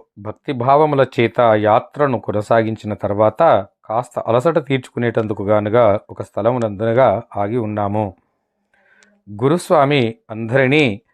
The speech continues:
ఆధారపూర్వకముగా భక్తి శ్రద్ధలతో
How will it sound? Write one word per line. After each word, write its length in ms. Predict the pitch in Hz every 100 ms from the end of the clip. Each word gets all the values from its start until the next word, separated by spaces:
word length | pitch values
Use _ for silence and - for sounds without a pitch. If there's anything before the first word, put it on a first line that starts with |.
| _ _ _ _ _ _ _ _ _ _ _
ఆధారపూర్వకముగా 1120 | 110 135 151 175 180 143 139 127 127 123 139 117 107 - _ _ _ _ _ _ _ _ _
భక్తి 320 | 107 120 190
శ్రద్ధలతో 640 | - 135 117 123 117 135